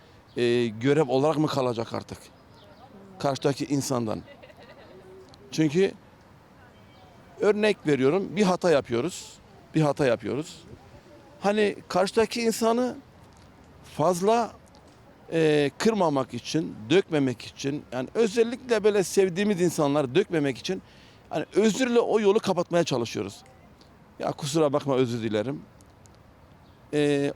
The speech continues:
orada bazı insanlar için bir nevi o konuyu pratik ve hızlı bir şekilde atlatmaktır. Bazı insanlar için de, e, gerçekten yaptığı hatanın farkında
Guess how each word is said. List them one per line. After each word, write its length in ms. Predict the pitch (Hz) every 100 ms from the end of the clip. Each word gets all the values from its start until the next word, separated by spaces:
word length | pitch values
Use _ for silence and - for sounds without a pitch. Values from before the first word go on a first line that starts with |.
| -
orada 640 | 151 220 247 247 220 - - 131
bazı 420 | 127 202 247 254
insanlar 460 | 254 240 240 254
için 400 | 254 - 220 151
bir 120 | 165 247
nevi 300 | 233 247 -
o 160 | -
konuyu 500 | - 214 214 254 247 - - - - -
pratik 340 | 196 202 220
ve 80 | 220
hızlı 160 | 202 214
bir 60 |
şekilde 260 | 175 190 151
atlatmaktır. 680 | 143 220 - 262 254 269 - - - - - 226 233 226 214 - - - - - -
Bazı 360 | 143 185 240 214
insanlar 520 | 220 226 220 202 180
için 380 | 180 - 220 180
de, 260 | 190 240 - - - - - - - - - - - - 170
e, 300 | 175 165 156 -
gerçekten 800 | 294 190 185 - 233 247 233 233 85 - 170
yaptığı 340 | 175 208 - 175
hatanın 480 | 180 - 175 185
farkında 560 | 190 180 165 175 175